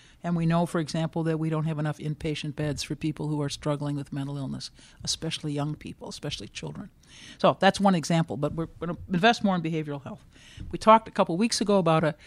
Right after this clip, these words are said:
guaranteed income pilot. Um, you know, fifty years ago, Martin Luther King said, "We ought to have guaranteed income in this country." You know, we need to support our residents, particularly residents who are struggling.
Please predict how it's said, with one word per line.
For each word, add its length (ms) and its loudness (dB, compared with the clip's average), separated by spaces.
guaranteed 380 6
income 340 2
pilot. 440 -8
Um, 340 0
you 80 2
know, 180 2
fifty 280 6
years 300 10
ago, 220 4
Martin 280 4
Luther 280 4
King 240 0
said, 380 0
"We 80 0
ought 60 2
to 60 4
have 200 2
guaranteed 400 4
income 380 2
in 80 -6
this 180 -8
country." 420 -10
You 80 -6
know, 80 0
we 100 4
need 140 6
to 80 2
support 400 4
our 100 6
residents, 400 4
particularly 380 -4
residents 420 -2
who 120 -4
are 80 -2
struggling. 460 -2